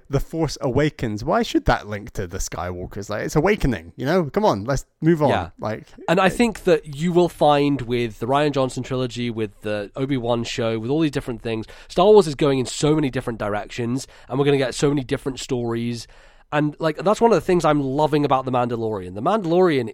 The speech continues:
Speaker 2: is so good, uh, and it's just doing Star Wars in a different way.
Speaker 1: It feels
Speaker 2: Um,
Speaker 1: very
Speaker 2: but
Speaker 1: fresh.
Speaker 2: Yes, for sure. Definitely.
Speaker 1: Um,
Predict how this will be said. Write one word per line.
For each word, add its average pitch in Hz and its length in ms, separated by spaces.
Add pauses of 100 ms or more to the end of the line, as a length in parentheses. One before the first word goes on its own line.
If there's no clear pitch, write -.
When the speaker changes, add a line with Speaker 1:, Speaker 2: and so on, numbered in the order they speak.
Speaker 2:
is 147 200
so 165 280
good, 147 400 (140)
uh, 113 320
and 113 540 (640)
it's 160 200
just 151 600
doing 151 260
Star 151 280
Wars 139 260
in 131 80
a 120 80
different 120 560
way. 101 380 (180)
Speaker 1:
It - 80
feels 175 320
Speaker 2:
Um, 101 40
Speaker 1:
very 143 260
Speaker 2:
but - 40
Speaker 1:
fresh. - 840 (300)
Speaker 2:
Yes, 143 320
for 143 140
sure. 92 480 (120)
Definitely. 101 580
Speaker 1:
Um, 95 160